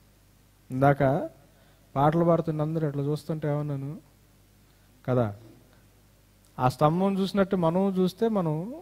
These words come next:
స్పందన లేదని, మనలో స్పందన ఉందని ఎట్లా తెలుస్తుంది? చచ్చిపోయిందా లేదా అని ఏం చేస్తుందని కదిలిచ్చి చూస్తాం. ఏదన్నా పడిపోయి ఉంటే అది కదిలింది అనుకోండి, respond అయింది అనుకోండి, అరే దీంట్లో life ఉందని అంటాం కదా.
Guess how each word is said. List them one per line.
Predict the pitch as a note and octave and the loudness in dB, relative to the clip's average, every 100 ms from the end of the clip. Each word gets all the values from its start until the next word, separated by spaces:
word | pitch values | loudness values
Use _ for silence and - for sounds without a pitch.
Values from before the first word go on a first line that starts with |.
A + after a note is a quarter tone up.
| F4+ | -18
స్పందన | - - D3+ F#3+ F3+ | -6 0 2 4 6
లేదని, | D#3 D3 A#2+ B2 B3+ - - _ - _ - | 6 6 2 -4 -6 -14 -20 _ -20 _ 0
మనలో | C#3 F#3 A3 | 2 6 4
స్పందన | - F3+ F#3+ A3 | 2 -2 0 0
ఉందని | A3 A3 G3+ | 0 2 0
ఎట్లా | F#3+ G#3 | 0 0
తెలుస్తుంది? | G#3 G#3+ G#3+ G#3 A3 F4 - - _ _ _ _ _ _ _ _ _ _ _ _ _ - | 0 -2 -4 -4 -4 -8 -16 -20 _ _ _ _ _ _ _ _ _ _ _ _ _ 2
చచ్చిపోయిందా | D3+ - G#3 G#3+ G#3 | 2 4 4 6 6
లేదా | G3 G3 | 6 6
అని | F#3+ F3+ | 6 4
ఏం | G3 | 4
చేస్తుందని | G3 - F#3 F3+ F3+ G#3+ - _ _ D#3+ | 2 2 -2 -2 -2 -4 -10 _ _ 4
కదిలిచ్చి | F#3 G#3 G#3 D#3+ | 6 6 4 -2
చూస్తాం. | C#3 C3 C3 | -2 -2 -2
ఏదన్నా | C3 B2+ | -2 -2
పడిపోయి | C#3 C#3+ D3+ | -2 0 0
ఉంటే | A#2+ B2 F3 D#4 - _ _ | -2 -4 -6 -8 -16 _ _
అది | C#3+ | 2
కదిలింది | C#3+ F#3 A3 A3+ | 6 8 8 6
అనుకోండి, | D#3+ B2 G#2+ G2 G#2 | 2 0 -6 -8 -4
respond | C3 C3+ F#3+ F3+ | -2 0 0 2
అయింది | C#3+ A2 | 0 -2
అనుకోండి, | G2 F#2+ F#2 - _ _ _ _ - | -8 -14 -20 -20 _ _ _ _ -6
అరే | D3+ | -2
దీంట్లో | D3+ E3+ E3+ | 0 2 4
life | D3+ D#3+ E3+ | 6 4 2
ఉందని | D3 A#2 | -2 -2
అంటాం | F#2+ G#2 A2 | -4 -8 -6
కదా. | B2 D#4+ | -4 -6